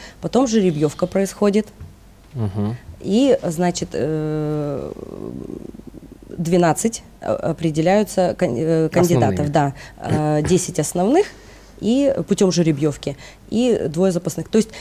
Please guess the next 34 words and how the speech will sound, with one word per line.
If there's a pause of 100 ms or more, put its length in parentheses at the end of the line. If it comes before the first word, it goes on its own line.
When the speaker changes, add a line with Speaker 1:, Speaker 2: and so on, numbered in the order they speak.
(140)
Speaker 1:
ни
суд,
ни
участники
процесса
не
решают,
что, (260)
э,
кто
именно (480)
будет (400)
номером
один,
номер
пять
или
одиннадцать,
двенадцать,
как
запасные
присяжные
заседатели,
которые
также
участвуют
в
процессе, (260)
находятся
рядом,
э,
с
основным
составом